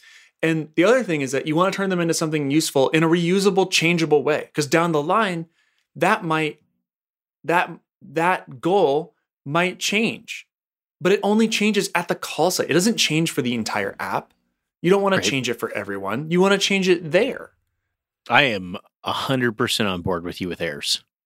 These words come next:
Speaker 2: Hundred percent. Because I often see even, even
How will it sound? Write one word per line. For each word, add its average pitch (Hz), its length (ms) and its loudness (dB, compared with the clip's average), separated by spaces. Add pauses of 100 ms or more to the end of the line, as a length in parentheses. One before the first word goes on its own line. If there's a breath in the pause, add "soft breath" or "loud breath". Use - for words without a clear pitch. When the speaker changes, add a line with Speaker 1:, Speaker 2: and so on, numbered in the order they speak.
(540)
Speaker 2:
Hundred 113 380 -4
percent. 127 360 -8 (680 soft breath)
Because 110 320 2
I 95 160 2
often 95 340 -2
see - 180 -2 (200)
even, 95 460 -4 (120)
even 92 500 -4